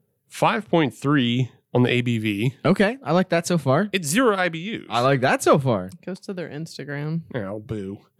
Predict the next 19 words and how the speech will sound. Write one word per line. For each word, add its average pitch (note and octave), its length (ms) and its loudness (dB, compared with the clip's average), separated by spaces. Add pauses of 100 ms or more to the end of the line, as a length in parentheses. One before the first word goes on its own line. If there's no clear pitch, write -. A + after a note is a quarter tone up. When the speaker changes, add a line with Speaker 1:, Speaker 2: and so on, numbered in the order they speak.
(180)
Speaker 3:
Yeah, F3 300 2
it D#3 140 4
Speaker 1:
It D#3 40 6
Speaker 3:
was D3 120 2
Speaker 1:
is C3+ 40 -6
brewed D#3 140 -4
Speaker 3:
anticlimactic. D3+ 800 2 (400)
Speaker 1:
by, A#2 760 0 (320)
uh, A#2+ 200 0
it C3+ 140 2
is C3+ 160 2
a, C3 140 4
it C3+ 240 -2
is C3 180 -4
actually D3 420 -2
a, A#2+ 240 -2 (440)
a A#2 140 0
collaboration B2 760 0
between A#2+ 600 2